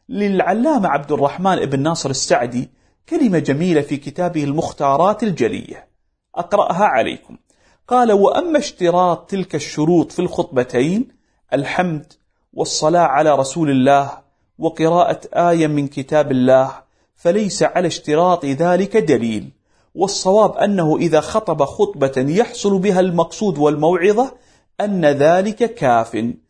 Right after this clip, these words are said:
وإن لم يلتزم بتلك المذكورات". نعم، من كمال الخطبة الثناء فيها على الله وعلى رسوله،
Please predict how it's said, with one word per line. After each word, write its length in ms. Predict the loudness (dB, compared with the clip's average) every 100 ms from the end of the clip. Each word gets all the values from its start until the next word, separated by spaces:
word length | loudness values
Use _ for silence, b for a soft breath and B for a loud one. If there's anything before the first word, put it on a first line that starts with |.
| _ _
وإن 520 | 0 2 2 2 2
لم 200 | 0 0
يلتزم 720 | 0 0 0 -2 -2 0 -2
بتلك 460 | -2 -2 -4 -4 -2
المذكورات". 840 | 0 0 -4 -2 0 2 0 -4 -20 _ _ -6
نعم، 400 | -2 0 0 -4 _ _ -8
من 200 | -4 -4
كمال 400 | 0 0 2 2
الخطبة 500 | 2 0 -2 0 0
الثناء 600 | 0 -2 -4 0 0 0
فيها 320 | -2 -4 0
على 240 | 0 2 0
الله 360 | 0 0 0
وعلى 400 | 2 2 4 4
رسوله، 640 | 4 2 0 2 2 0 -4